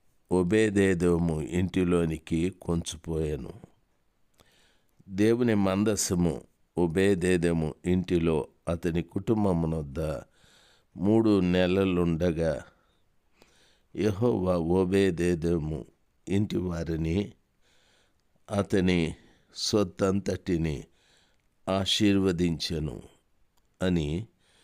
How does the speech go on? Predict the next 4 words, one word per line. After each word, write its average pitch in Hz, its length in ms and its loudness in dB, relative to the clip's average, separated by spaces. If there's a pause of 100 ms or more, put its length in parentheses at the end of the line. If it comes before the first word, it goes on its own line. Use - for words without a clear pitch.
(340)
దేవుని 87 500 0
వాక్యము 80 760 -2
సెలవిస్తాది. 82 920 -4 (4000)
ప్రియులారా, 101 720 4